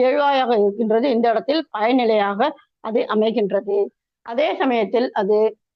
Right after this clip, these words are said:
பொருளை உணர்த்துகின்றது. அதாவது கிளி, மயில், எலி இந்த மாதிரி பொருளை அது உணர்த்துகின்றது. வேற்றுமை உருவையும் ஏற்கக்கூடியது. இப்போ உதாரணமா பார்த்தோமானா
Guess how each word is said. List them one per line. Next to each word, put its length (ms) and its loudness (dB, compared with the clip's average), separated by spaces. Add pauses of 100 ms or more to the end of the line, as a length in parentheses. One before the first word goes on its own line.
பொருளை 380 0 (140)
உணர்த்துகின்றது. 920 0 (1160)
அதாவது 360 0 (200)
கிளி, 300 0 (200)
மயில், 440 0 (480)
எலி 320 0 (500)
இந்த 160 -2
மாதிரி 360 0
பொருளை 360 0 (100)
அது 180 0 (120)
உணர்த்துகின்றது. 720 0 (460)
வேற்றுமை 420 0
உருவையும் 540 2 (120)
ஏற்கக்கூடியது. 840 2 (560)
இப்போ 180 -6
உதாரணமா 480 2 (120)
பார்த்தோமானா 640 0